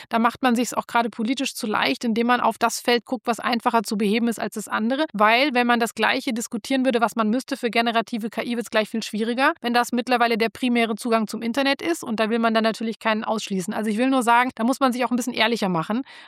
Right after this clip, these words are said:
was eigentlich das Problem ist und wie man's adressieren möchte. Und, ähm, für die Schulen, ich glaube auch, dass sich einiges ändern muss an Schulen. Jetzt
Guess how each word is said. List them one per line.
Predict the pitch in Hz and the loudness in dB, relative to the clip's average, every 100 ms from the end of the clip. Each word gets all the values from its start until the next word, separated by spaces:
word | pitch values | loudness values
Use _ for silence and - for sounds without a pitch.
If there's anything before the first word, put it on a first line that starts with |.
| - | 0
was | 226 | 0
eigentlich | - 233 220 | 2 -2 -2
das | 226 | -8
Problem | - 208 214 262 | -6 -4 0 2
ist | 277 - | 0 -2
und | 226 | -2
wie | 226 | 0
man's | 226 233 | 0 -2
adressieren | 190 202 - 160 | -4 -6 -2 -2
möchte. | 151 165 - - | -2 -8 -12 -16
Und, | - 240 240 233 | 0 2 4 2
ähm, | 233 233 | 0 0
für | - 262 | 0 2
die | 240 | 2
Schulen, | - 269 320 339 349 320 | 0 0 0 -2 -4 -4
ich | 233 | -4
glaube | - 226 254 254 | 0 2 4 4
auch, | 233 262 349 - - - - | 4 4 2 -4 -20 -20 -4
dass | 233 233 | -4 -2
sich | 254 - | -6 -2
einiges | 226 269 277 269 | 0 2 0 -2
ändern | - 254 285 277 269 262 | -2 -2 2 2 0 -2
muss | 226 269 - | 0 0 0
an | 247 | -2
Schulen. | 233 254 285 277 | -2 0 0 0
Jetzt | 247 | -2